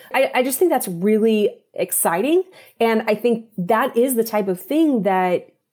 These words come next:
you know, to the point about <laughs> the digital component of an aligned supply chain, as we have more tools, as we have more infrastructure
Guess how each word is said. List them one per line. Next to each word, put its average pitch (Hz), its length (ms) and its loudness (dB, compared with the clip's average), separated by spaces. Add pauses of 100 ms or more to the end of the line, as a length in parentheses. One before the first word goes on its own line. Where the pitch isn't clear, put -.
(100)
you 202 140 -2
know, 175 180 0
to 185 140 -6
the 175 120 -4
point 254 260 -4
about 180 460 -2 (220)
<laughs> - 220 -20
the 190 100 2
digital 220 400 2
component 180 600 -2
of 175 340 0
an 175 240 0
aligned 170 360 -2
supply 165 400 -2
chain, 170 420 -2 (760)
as 247 340 0
we 233 160 2
have 202 320 -2
more 208 600 2 (260)
tools, 190 680 0
as 190 260 0
we 226 160 -2
have 202 300 -2
more 185 680 2
infrastructure 254 920 -2